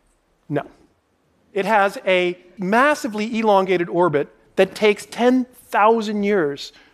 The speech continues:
to go around the sun. We named this object Sedna after the Inuit goddess of the sea in honor of the cold, icy places where it spends all of its time.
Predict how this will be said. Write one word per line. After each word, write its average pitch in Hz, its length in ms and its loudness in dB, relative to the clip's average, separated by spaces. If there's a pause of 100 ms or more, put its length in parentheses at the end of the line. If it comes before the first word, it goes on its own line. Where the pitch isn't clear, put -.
(120)
to 165 80 -12
go 175 160 4
around 160 260 2
the 147 80 -4
sun. 160 320 -12 (560)
We 190 120 0
named 254 260 2
this 262 140 -6
object 185 440 0
Sedna 208 580 0 (500)
after 175 260 -2
the 170 100 -10
Inuit 190 480 -2
goddess 165 420 0
of 156 100 -4
the 156 80 -6
sea 185 480 -6
in 160 100 0
honor 165 220 4
of 147 100 -4
the 156 60 -6
cold, 165 640 0
icy 156 340 -2
places 151 540 -6
where 147 120 -8
it 156 80 -10
spends 151 460 -2 (320)
all 147 180 4
of 143 80 0
its 143 140 -2
time. 139 360 -6